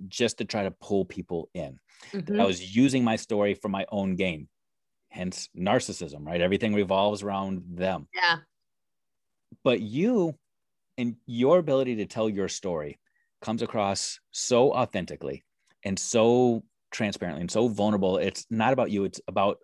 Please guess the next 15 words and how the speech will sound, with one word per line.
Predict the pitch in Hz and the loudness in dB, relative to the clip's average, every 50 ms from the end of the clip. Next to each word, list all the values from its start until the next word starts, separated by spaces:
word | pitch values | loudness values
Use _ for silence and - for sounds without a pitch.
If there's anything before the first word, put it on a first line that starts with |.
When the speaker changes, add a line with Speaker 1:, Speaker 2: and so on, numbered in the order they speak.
| _ | _
Speaker 1:
other | - 98 101 104 90 | -4 -2 -2 -2 -2
people | - 92 87 - 76 69 67 - _ _ _ _ _ _ _ _ _ _ _ _ - | -4 -6 -8 -8 -8 -10 -12 -12 _ _ _ _ _ _ _ _ _ _ _ _ -4
and | 117 107 104 | 0 2 2
using | 107 120 123 117 123 117 | 4 2 2 2 0 0
your | 104 98 101 104 | 0 0 0 -2
story | - - - 107 101 101 98 92 | -2 -4 -4 -4 -2 -2 -2 -4
to | - 87 | -4 -8
serve. | - - - - 90 85 78 71 - _ _ _ - - - - - - - | -12 -10 -8 -6 -6 -4 -6 -8 -10 _ _ _ -20 -20 -20 -20 -20 -16 -10
Speaker 2:
Yeah. | - 175 170 | -6 -4 0
Speaker 1:
So | 135 | 0
I, | 123 120 113 127 131 - - | 2 4 4 2 2 2 0
I | 113 123 | 0 0
just | 143 139 - | 0 -2 -2
wanna, | 147 131 127 117 110 104 - - 113 | 0 0 2 2 0 0 -4 -6 -8
to, | - 107 101 98 | -6 -4 -4 -4